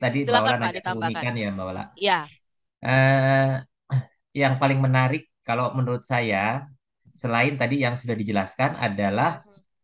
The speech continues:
Speaker 1: kita bisa melakukan perencanaan investasi, Mbak Ola, dan
Speaker 2: Oke.
Speaker 1: menggunakan reksadana sebagai pilihan membuat portofolio dengan sangat mudah.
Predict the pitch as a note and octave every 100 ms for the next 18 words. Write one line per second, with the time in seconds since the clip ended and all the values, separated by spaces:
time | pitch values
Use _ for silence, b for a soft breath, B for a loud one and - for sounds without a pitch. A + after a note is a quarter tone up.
0 | _ D#3+ E3+ E3+ A2+ G2+ A2+ C#3 B2 B2
1 | C#3+ D3 - C3+ B2+ B2+ B2+ C#3+ D3+ D3+
2 | D3 C#3 C3+ C3+ C#3 C3+ C3+ C#3 C#3+ C#3+
3 | C#3 C#3 C3 D3+ D3+ D#3 B2 A2+ A2+ A2
4 | - _ - A2 B2+ D#3+ D3 C3 G#2 G#2+
5 | G#2 C#3+ D3+ B2 - A2+ G#2 G2 G2+ C#3+
6 | F3+ _ _ _ _ _ - - - -
7 | C#3+ B2 A#2+ G#2+ A#2+ D#3 E3 C3+ B2+ B2
8 | C3+ E3 C#3+ B2+ A2+ C#3+ - C3+ B2+ B2
9 | C3 B2 B2+ D3+ B2+ A2+ A#2 B2+ B2 C3
10 | A#2+ A2+ F#2+